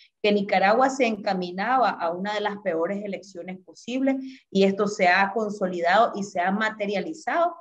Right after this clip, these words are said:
Por tanto, nosotros no consideramos bajo ningún estándar o parámetro que los resultados de este proceso electoral de las elecciones del siete de noviembre pueda ser un proceso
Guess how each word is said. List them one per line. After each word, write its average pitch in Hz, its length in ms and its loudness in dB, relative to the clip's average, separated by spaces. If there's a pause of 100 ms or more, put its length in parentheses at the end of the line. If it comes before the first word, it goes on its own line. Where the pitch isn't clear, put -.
(220)
Por 196 180 4
tanto, 196 320 4
nosotros 214 460 2
no 240 260 6
consideramos 277 760 4
bajo 165 280 -2
ningún 202 380 -8
estándar 233 520 -4
o 160 100 -6
parámetro 330 720 -4 (380)
que 208 60 -2
los 208 180 2
resultados 226 760 0
de 226 160 -2
este 269 220 -6
proceso 262 560 -8
electoral 226 500 -4
de 185 120 -4
las 160 120 -8
elecciones 175 460 -8
del 165 100 -6
siete 262 380 -2
de 269 100 4
noviembre 311 560 2 (380)
pueda 208 260 2
ser 214 400 -2 (220)
un 214 260 0
proceso 202 880 -4